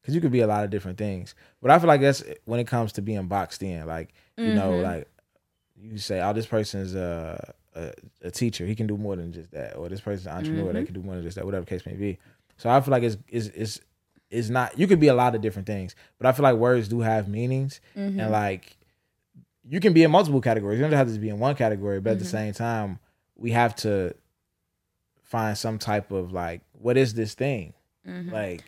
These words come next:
Speaker 2: Do we?
Speaker 1: f-, we, yeah, we kinda do.
Speaker 2: Why?
Speaker 1: Because a lot of decisions get made based off what things are.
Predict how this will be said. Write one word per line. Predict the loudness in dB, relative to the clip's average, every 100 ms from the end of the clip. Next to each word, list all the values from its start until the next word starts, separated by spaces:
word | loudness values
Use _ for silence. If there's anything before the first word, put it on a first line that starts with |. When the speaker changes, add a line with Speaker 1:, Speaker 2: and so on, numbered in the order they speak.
| -4
Speaker 2:
Do | 2 6
we? | 6
Speaker 1:
f-, | 4 0 _ _
we, | -8 0 0
yeah, | 2 2 4 6
we | 6
kinda | 4 2 2
do. | 0 0 -2 -4
Speaker 2:
Why? | 0 2 2 0 -14 _
Speaker 1:
Because | 2 4
a | 6
lot | 6
of | 6
decisions | 4 2 2 2
get | 2 2
made | 2 2 2 2
based | 2 2
off | 2
what | 4 2 2
things | -2 0 0
are. | 0 0 -4